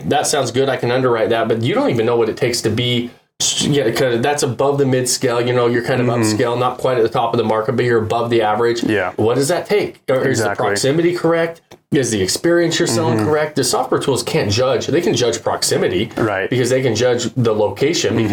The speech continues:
Speaker 2: Mm-hmm.
Speaker 1: that's a static thing that, that a software tool can judge. But that's it. There's way more things than just location that makes a difference on your revenue.
Speaker 2: It doesn't dive into any of the amenities, like, experience you have to
Speaker 1: Yeah.
Speaker 2: offer. So yeah, totally agree.
Speaker 1: Awesome. And so I, t-, I totally agree. That's one of the biggest things that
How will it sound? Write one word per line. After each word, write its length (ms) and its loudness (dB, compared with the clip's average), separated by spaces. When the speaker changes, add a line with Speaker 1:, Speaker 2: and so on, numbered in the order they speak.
Speaker 2:
Mm-hmm. 20 2
Speaker 1:
that's 180 0
a 40 2
static 400 -2
thing 220 0
that, 240 0
that 140 2
a 40 -2
software 380 0
tool 180 2
can 100 0
judge. 220 0
But 60 2
that's 200 0
it. 240 -2
There's 200 2
way 200 2
more 220 2
things 300 0
than 180 2
just 280 0
location 560 0
that 120 2
makes 240 0
a 40 0
difference 340 0
on 120 0
your 120 2
revenue. 320 0
Speaker 2:
It 40 0
doesn't 200 0
dive 160 0
into 120 0
any 120 0
of 40 0
the 80 0
amenities, 600 0
like, 180 -2
experience 540 -2
you 60 0
have 100 -4
to 60 -2
Speaker 1:
Yeah. 60 0
Speaker 2:
offer. 300 -2
So 180 -4
yeah, 140 0
totally 260 -2
agree. 320 -4
Speaker 1:
Awesome. 380 -2
And 120 0
so 220 0
I, 140 0
t-, 180 -6
I 100 -2
totally 300 0
agree. 240 0
That's 300 -2
one 200 2
of 60 2
the 80 2
biggest 380 0
things 220 0
that 180 0